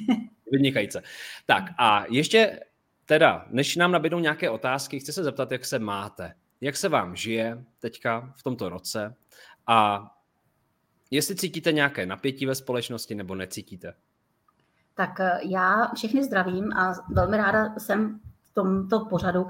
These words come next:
Speaker 1: protože jsem si vás taky teda vygooglovala a dívala jsem se na vaše pořady a moc se mi líbily. Eh, já, eh, se v tomto roce tak cítím, já říkám dobře, protože vždycky může být hůř.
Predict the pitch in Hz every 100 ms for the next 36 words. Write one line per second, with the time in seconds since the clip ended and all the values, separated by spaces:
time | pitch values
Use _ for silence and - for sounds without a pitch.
0 | - - - - - _ 190 190 202 208
1 | 214 214 214 208 214 208 214 220 208 180
2 | 190 190 196 190 202 220 190 196 202 214
3 | - 190 180 190 190 208 208 220 208 -
4 | 190 185 185 - - 175 196 196 208 208
5 | 180 180 180 202 208 202 180 185 185 226
6 | _ - - - - - 180 175 180 185
7 | 185 214 226 202 180 185 214 226 226 254
8 | 247 240 247 240 240 - 233 254 247 226
9 | 202 202 220 226 247 220 175 180 - 185
10 | 208 220 - 220 226 214 214 220 214 202
11 | 208 180 160 -